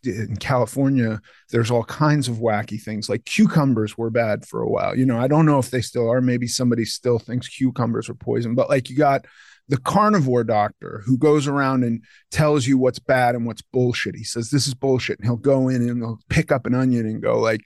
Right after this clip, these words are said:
"Here's why an onion is poison," right? And then he'll pick up an apple and go, "Here's why an apple is good." And I go, like, "Well, you know, the center of that apple's got cyanide in it." You know what I mean? Like, isn't that bad? Isn't cyanide bad? If you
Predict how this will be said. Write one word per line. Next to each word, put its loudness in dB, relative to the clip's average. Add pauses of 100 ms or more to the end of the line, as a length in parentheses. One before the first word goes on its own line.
(280)
"Here's 2
why 2
an 0
onion 2
is -6
poison," 0
right? 0 (800)
And 4
then 2
he'll 2
pick 2
up 0
an -2
apple 0
and -4
go, 2
"Here's 2
why 2
an 2
apple -2
is -4
good." 0 (400)
And 4
I 2
go, 4
like, 2
"Well, -6
you 0
know, -2
the -14
center 0
of -2
that 2
apple's -2
got -6
cyanide -2
in -14
it." -14
You 0
know 4
what 2
I 0
mean? 0
Like, -2
isn't -6
that -4
bad? 0
Isn't -2
cyanide -2
bad? 2
If -6
you 0